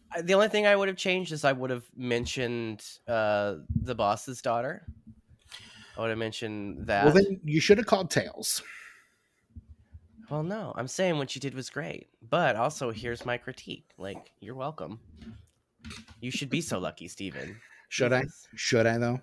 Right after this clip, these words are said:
Speaker 1: Yes, yes. Golly, Duke. So, gosh, Steven, what a movie. What a, what a wild, what a wild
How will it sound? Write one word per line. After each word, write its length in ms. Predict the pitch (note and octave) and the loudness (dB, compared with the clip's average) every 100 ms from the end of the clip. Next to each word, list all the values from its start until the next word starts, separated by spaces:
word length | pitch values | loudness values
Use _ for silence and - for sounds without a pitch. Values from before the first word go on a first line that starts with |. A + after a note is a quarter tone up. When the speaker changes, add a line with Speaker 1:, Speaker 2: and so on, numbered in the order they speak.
| - | -8
Speaker 1:
Yes, 520 | C#3 A2+ A2 A3 _ - | -10 -8 -10 -16 _ -16
yes. 640 | C#3+ C3 - - - - _ _ _ _ _ | -12 -10 -12 -16 -20 -20 _ _ _ _ _
Golly, 440 | - C3+ A#2 G#2+ | -14 -10 -10 -10
Duke. 380 | - F#2+ D#2+ - - _ _ _ _ _ - - _ _ | -12 -12 -14 -18 -20 _ _ _ _ _ -20 -20 _ _
So, 180 | - | -4
gosh, 280 | F#3+ G3+ B3 | 6 8 8
Steven, 360 | - D3 C#3+ E3+ | 2 0 -2 -4
what 100 | B3+ | -6
a 40 | |
movie. 480 | B2 A#2+ - G1+ B2 _ _ _ _ - | -4 -4 -4 -10 -16 _ _ _ _ -8
What 180 | F#3 | -2
a, 120 | A3+ F3 | 0 0
what 140 | G3 | -2
a 60 | D3+ | 0
wild, 480 | B2 D#3 E3+ F#3+ | 4 6 6 0
what 180 | F3+ - | -4 -6
a 40 | G3+ | -2
wild 560 | A2+ E3+ B3+ C#4 C#4+ | 0 0 -2 -6 -10